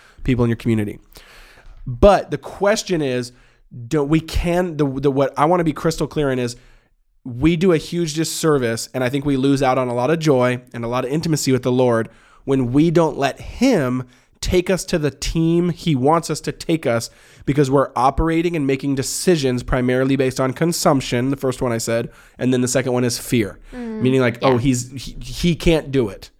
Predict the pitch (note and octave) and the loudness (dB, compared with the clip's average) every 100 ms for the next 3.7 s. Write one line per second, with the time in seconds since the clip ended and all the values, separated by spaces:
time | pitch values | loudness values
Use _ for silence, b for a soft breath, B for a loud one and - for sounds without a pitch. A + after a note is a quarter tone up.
0 | _ A3+ A3 G#3+ G#3+ C3+ - C#3+ B2 D3+ | _ -14 -12 -12 -4 -2 0 0 0 0
1 | D3+ D#3 D3+ D3 C3 B2+ C#3 C#3+ B2+ C#3 | 2 2 2 2 2 2 0 -4 -2 -2
2 | C3+ C3+ C3 A#2+ B2+ C3 D3+ C3 B2 A2 | 0 0 2 0 -2 -4 -4 -4 -4 -8
3 | F#2+ - A3+ A3 G#3+ G#3 | -8 -14 -14 -12 -10 -12